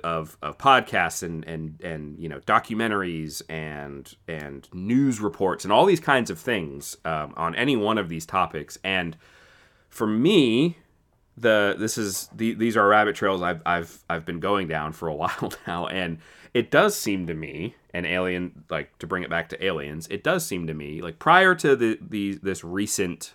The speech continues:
hearing, like, whatever we wanna say about E T and, and quote unquote alien life and U F Os or U A Ps or whatever,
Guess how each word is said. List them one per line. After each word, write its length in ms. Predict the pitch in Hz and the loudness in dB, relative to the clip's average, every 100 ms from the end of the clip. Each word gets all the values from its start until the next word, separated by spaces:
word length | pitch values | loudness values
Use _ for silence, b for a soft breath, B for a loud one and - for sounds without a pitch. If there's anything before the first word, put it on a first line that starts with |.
| _ | _
hearing, 480 | - 87 64 57 55 b b b b b b b | -8 -6 -6 -12 -20 b b b b b b b
like, 380 | 104 95 87 - _ _ _ _ _ _ _ - | 2 2 2 -6 _ _ _ _ _ _ _ -8
whatever 340 | 107 143 214 | -2 0 4
we 120 | 170 143 | 4 6
wanna 240 | 127 117 | 6 4
say 280 | - 107 101 | 2 2 2
about 420 | 87 85 82 - - | 2 2 0 -2 -8
E 200 | 95 95 | -8 -8
T 600 | - 90 80 64 55 - | -6 -6 -6 -8 -14 -12
and, 220 | 82 78 | -10 -8
and 240 | 76 76 71 | -8 -10 -6
quote 200 | 87 90 | -4 -2
unquote 420 | 90 - 82 80 _ _ - | -2 -2 -4 -4 _ _ -8
alien 480 | 92 92 95 92 87 | -4 0 0 -2 -2
life 420 | 85 71 65 - | -2 -2 -6 -16
and 220 | 80 76 76 | -12 -10 -4
U 180 | 85 | -4
F 140 | 85 87 | -4 -4
Os 240 | 76 71 | -6 -6
or 60 | 76 | -8
U 220 | 76 82 | -8 -6
A 80 | 80 | -6
Ps 300 | 80 76 69 | -8 -10 -10
or 80 | 65 | -8
whatever, 560 | 85 110 151 62 62 | 0 0 0 -4 -14